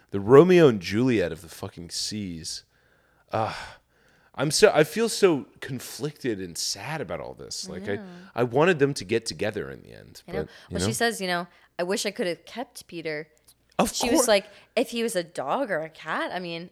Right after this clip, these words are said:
Speaker 2: I would have, like, but a dolphin?
Speaker 1: He was a
Speaker 2: I, I, I
Speaker 1: powerful,
Speaker 2: can't,
Speaker 1: powerful sea animal
Speaker 2: I
Speaker 1: with
Speaker 2: can't
Speaker 1: sharp
Speaker 2: keep
Speaker 1: teeth.
Speaker 2: a dolphin."
Speaker 1: Of course not.
Speaker 2: But she said she thought about it and she wanted to, and,
Speaker 1: Ugh.
Speaker 2: you know.
Speaker 1: Poor guy. It
Speaker 2: Yeah.
Speaker 1: just wasn't meant to be.
Speaker 2: No.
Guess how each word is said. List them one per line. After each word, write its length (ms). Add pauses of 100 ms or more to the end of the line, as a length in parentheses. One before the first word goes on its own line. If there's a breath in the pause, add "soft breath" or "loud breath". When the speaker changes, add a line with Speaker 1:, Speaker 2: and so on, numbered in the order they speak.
Speaker 2:
I 80
would 280
have, 220
like, 320 (300 soft breath)
but 100
a 60
dolphin? 380
Speaker 1:
He 60
was 120
a 60
Speaker 2:
I, 100
I, 20
I 40 (180)
Speaker 1:
powerful, 540
Speaker 2:
can't, 220
Speaker 1:
powerful 440
sea 520
animal 300
Speaker 2:
I 40 (220)
Speaker 1:
with 80
Speaker 2:
can't 200
Speaker 1:
sharp 180
Speaker 2:
keep 140
Speaker 1:
teeth. 220
Speaker 2:
a 20
dolphin." 500 (180)
Speaker 1:
Of 140
course 400
not. 300
Speaker 2:
But 120
she 120
said 200
she 360
thought 200
about 220
it 80
and 100
she 140
wanted 360
to, 260
and, 180
Speaker 1:
Ugh. 160 (140)
Speaker 2:
you 120
know. 220 (560)
Speaker 1:
Poor 160
guy. 120
It 80
Speaker 2:
Yeah. 120
Speaker 1:
just 180
wasn't 280
meant 160
to 80
be. 260
Speaker 2:
No. 380